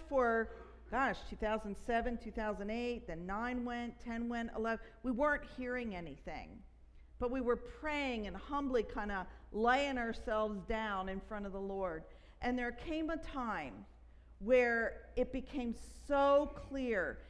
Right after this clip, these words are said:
It's as if the words were, like, planted, I know, in, in my head and heart, "The future is now." I mean, it was as clear as day, but that wouldn't have come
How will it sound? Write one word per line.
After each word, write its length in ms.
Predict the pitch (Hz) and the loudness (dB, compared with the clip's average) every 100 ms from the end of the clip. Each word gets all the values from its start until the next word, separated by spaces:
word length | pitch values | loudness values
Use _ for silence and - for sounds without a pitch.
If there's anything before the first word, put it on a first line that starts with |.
| - - | -12 -4
It's 220 | 226 269 | 0 4
as 180 | 247 277 | 4 4
if 160 | 269 | 2
the 100 | 277 | 0
words 540 | 226 262 285 294 240 240 | 2 6 6 6 0 0
were, 280 | 240 233 | 2 4
like, 260 | 220 185 - - 208 | 2 0 -6 -14 -6
planted, 720 | 233 269 302 311 311 175 - 214 | -2 0 0 -2 -2 -2 -2 -2
I 120 | 233 | 0
know, 260 | 240 233 | 2 2
in, 180 | 226 226 - | 2 0 -2
in 140 | 214 214 | -4 0
my 220 | 233 277 | 0 -2
head 320 | 262 220 185 | -4 -4 -4
and 160 | 185 190 | -4 -4
heart, 280 | 196 190 - - - - | -4 -4 -6 -16 -20 -10
"The 80 | 202 | -10
future 640 | - 233 269 - 277 240 | -4 0 2 0 -4 -2
is 340 | - 214 196 185 | 2 0 0 -4
now." 480 | 196 190 160 87 - - - - | -4 -2 -4 -6 -12 -18 -18 -2
I 40 | |
mean, 160 | 247 247 | 2 2
it 100 | 247 | 4
was 220 | 233 196 | 2 2
as 140 | 226 | -2
clear 380 | - - 311 302 | -4 -4 -2 0
as 180 | 285 226 | 0 0
day, 240 | - 254 240 | 0 0 2
but 180 | 220 | -2
that 260 | 285 320 349 | 0 -2 0
wouldn't 220 | 370 359 | -2 -2
have 160 | 311 - | -4 -6
come 400 | 302 269 208 | -4 -2 -2